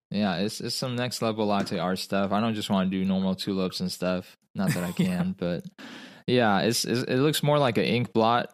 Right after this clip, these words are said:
Speaker 1: you know, for, for the listeners that, that don't have the visuals. But yeah, it's kinda like an ink blot in my coffee. And so it's been interesting though. I, I, like, put it up, and then, uh, people <laughs> message me to s-,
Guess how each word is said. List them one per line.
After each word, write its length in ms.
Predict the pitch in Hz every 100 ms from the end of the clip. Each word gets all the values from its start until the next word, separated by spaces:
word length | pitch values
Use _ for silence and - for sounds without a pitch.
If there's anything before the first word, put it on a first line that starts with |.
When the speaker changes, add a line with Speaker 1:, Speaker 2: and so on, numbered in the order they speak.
| _ -
Speaker 1:
you 140 | 113
know, 240 | 113 123
for, 260 | 127 107 95
for 160 | - 95
the 100 | 98
listeners 680 | 104 - 107 104 104 101 -
that, 280 | 92 87
that 160 | 90 90
don't 140 | 98 104
have 120 | 98
the 80 | 95
visuals. 600 | 120 120 120 120 120 -
But 300 | 101 98 95
yeah, 160 | 101 95
it's 80 | -
kinda 140 | 147
like 140 | 131 110
an 80 |
ink 200 | 135 135 110
blot 340 | 107 101 -
in 100 | 95
my 140 | 92
coffee. 640 | 85 107 107 90 80 90 - _ _ -
And 100 | 101
so 100 | 101 143
it's 100 | 170
been 120 | 208
interesting 400 | 190 160 165 147
though. 260 | 135 147
I, 140 | 110 120
I, 100 | 117
like, 180 | 110 101
put 140 | 113
it 80 | 110
up, 220 | 117 120 -
and 160 | 98 98
then, 380 | 101 104 101 98 _ _ _ -
uh, 180 | 92 90
people 640 | 117 104 107 101 98 98 _
<laughs> 120 | _ 120
message 420 | 107 - 120 120
me 140 | 117
to 60 | 110
s-, 220 | -